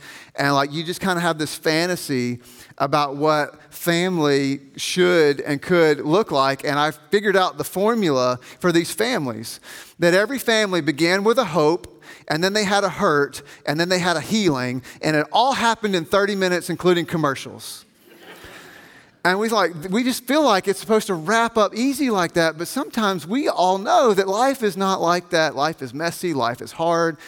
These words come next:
and we need to know what to do when it doesn't get resolved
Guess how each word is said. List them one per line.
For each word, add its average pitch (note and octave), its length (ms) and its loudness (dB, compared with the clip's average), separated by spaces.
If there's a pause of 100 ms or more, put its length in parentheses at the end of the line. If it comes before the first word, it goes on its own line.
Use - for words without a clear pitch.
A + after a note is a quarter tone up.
(280)
and C3+ 100 -4
we E3+ 100 0
need G#3 180 -2
to F3+ 80 -2
know E3+ 200 2
what D#3 220 0
to D#3+ 100 -8
do C#3+ 260 0
when C#3 160 0
it A#2+ 140 -4
doesn't C3+ 400 -4
get A#2+ 260 -4
resolved A#2 840 -4